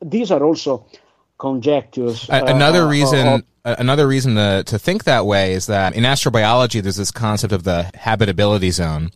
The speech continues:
Speaker 2: And, you know, Earth and Mars and I, I, you know, I think Venus are in our solar system's habitability zone, which means it's not too far from the sun and not too close.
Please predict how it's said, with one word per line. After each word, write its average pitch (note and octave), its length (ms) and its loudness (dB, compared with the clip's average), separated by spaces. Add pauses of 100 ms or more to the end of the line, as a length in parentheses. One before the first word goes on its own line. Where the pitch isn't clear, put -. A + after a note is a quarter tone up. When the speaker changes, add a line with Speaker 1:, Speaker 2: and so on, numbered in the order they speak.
(480)
Speaker 2:
And, G2 280 0
you G#2 80 0
know, F#2 180 0
Earth A#2+ 480 2
and F#2+ 440 0
Mars G2+ 540 2
and F#2+ 100 2
I, F2 220 -2
I, F2+ 120 -6
you F2 80 -4
know, E2+ 100 -6
I F2+ 40 -6
think G2+ 300 -4
Venus G2+ 460 0
are G2 160 -2
in G#2 400 2 (160)
our G#2+ 300 4
solar G#2 300 2
system's F#2 460 -2
habitability G2 800 -2
zone, E2+ 320 -2
which F2+ 180 -4
means F2+ 180 0
it's E2+ 120 -4
not F#2+ 280 0 (480)
too D#3 260 4
far A2+ 360 4
from A2+ 180 0
the G2 80 2
sun F#2+ 320 2
and F#2 80 0
not F#2 220 0
too C#3 220 2
close. - 640 -2